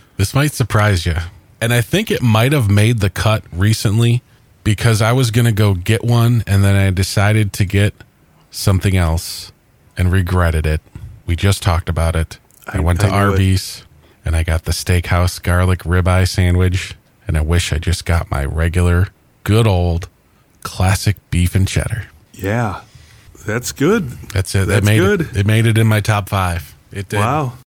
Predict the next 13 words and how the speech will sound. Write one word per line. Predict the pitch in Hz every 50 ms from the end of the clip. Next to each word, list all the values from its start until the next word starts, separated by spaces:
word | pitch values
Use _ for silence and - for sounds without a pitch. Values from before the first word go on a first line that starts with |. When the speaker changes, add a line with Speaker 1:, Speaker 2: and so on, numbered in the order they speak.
| _ _ -
Speaker 1:
And | 104 110
you | 113 117
know | 120 123 123
what? | 120 120 127 143 - - _ _ - - - - -
And | - 113 113
I | 113 113
know | 113 117 120 120
you'd | 113 110 117 113
probably | - 120 107 104 104 101
agree | 92 87 107 101
with | 98 95 90 -
me | 101 92 85
here. | 98 98 107 -